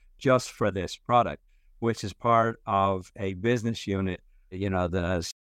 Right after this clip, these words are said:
well, actually, I'll put it in revenue terms. The business unit has a, you know, uh, publicly stated over three and a half billion in revenue, and the larger organization is running about ten billion. There's thirty-six thousand employees around the world. The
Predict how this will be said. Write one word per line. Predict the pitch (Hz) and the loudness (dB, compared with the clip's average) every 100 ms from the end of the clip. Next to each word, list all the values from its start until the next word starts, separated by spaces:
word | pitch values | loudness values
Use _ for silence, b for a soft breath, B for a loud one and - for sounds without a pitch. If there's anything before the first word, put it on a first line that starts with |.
| - | -4
well, | 107 | 0
actually, | 123 123 | 0 0
I'll | |
put | 104 139 | 2 0
it | 123 | 0
in | 101 | 0
revenue | 104 98 85 | -2 -2 -6
terms. | - 85 82 | -6 -6 -6
The | - | -4
business | 92 107 98 95 | 0 0 0 -2
unit | 95 95 87 | -2 0 -2
has | 85 90 | -2 -2
a, | 85 | -4
you | 101 | -4
know, | 82 82 - - 87 | -8 -10 -12 -20 -14
uh, | 82 73 - - _ - | -12 -12 -16 -20 _ -4
publicly | 117 107 101 98 87 - _ _ _ _ | 0 0 0 0 0 -2 _ _ _ _
stated | - 101 98 92 | 0 2 2 0
over | 90 87 | -4 -6
three | - 98 | -2 0
and | 92 | 0
a | |
half | 85 92 87 | 0 -2 -2
billion | 98 92 90 | -2 0 0
in | 82 | -2
revenue, | 87 90 90 85 76 78 _ _ - | -2 -2 -2 -2 -2 -4 _ _ -8
and | 87 92 | -2 0
the | 92 | 2
larger | 95 104 101 98 | 2 2 2 2
organization | 92 87 90 101 107 95 | 0 -2 0 0 0 -2
is | 90 87 | -2 -2
running | 87 87 | -4 -2
about | 87 90 80 - | -4 -4 -6 -4
ten | 113 107 | 0 0
billion. | 95 90 87 87 | 0 0 0 0
There's | 85 85 80 | 0 -2 -4
thirty-six | - 110 98 - 98 - - | -4 -2 -2 -2 -6 -6 0
thousand | 101 107 95 95 | 2 2 0 -2
employees | 87 101 95 90 87 | -2 0 2 2 -2
around | 87 87 | -4 -4
the | 87 | -4
world. | 87 95 92 | -4 -2 0
The | 90 | -2